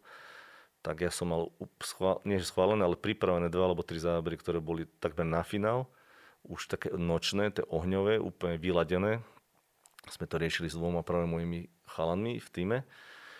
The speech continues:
A tie boli na Comic-Cone prezentované, štyri myslím, o, dokonca možno.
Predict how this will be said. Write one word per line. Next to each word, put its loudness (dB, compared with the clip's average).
A 0
tie 2
boli 4
na 4
Comic-Cone -2
prezentované, -2
štyri -6
myslím, -8
o, -10
dokonca -10
možno. -4